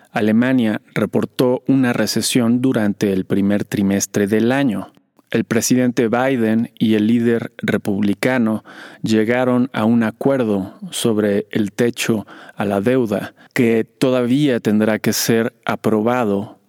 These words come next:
por sus partidos. El miércoles será la decisión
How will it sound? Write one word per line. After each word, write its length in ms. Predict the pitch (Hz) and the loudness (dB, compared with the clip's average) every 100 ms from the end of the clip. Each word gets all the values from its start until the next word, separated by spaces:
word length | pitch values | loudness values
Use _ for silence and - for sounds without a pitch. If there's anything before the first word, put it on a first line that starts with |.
| _ | _
por 180 | - 101 | -6 -4
sus 240 | - 101 - | -4 -6 -2
partidos. 720 | 117 - 175 139 - - - - _ _ _ _ - | -4 0 0 0 -2 -6 -12 -16 _ _ _ _ -8
El 200 | 113 104 | -4 0
miércoles 840 | 120 160 151 127 110 107 - - - | 2 2 0 0 0 0 -4 -10 -10
será 540 | - 110 110 110 113 | -4 -2 0 -2 -2
la 260 | - 107 101 | -2 -2 0
decisión 800 | 101 95 110 95 - 110 107 107 | 0 -2 -2 -4 0 0 0 -2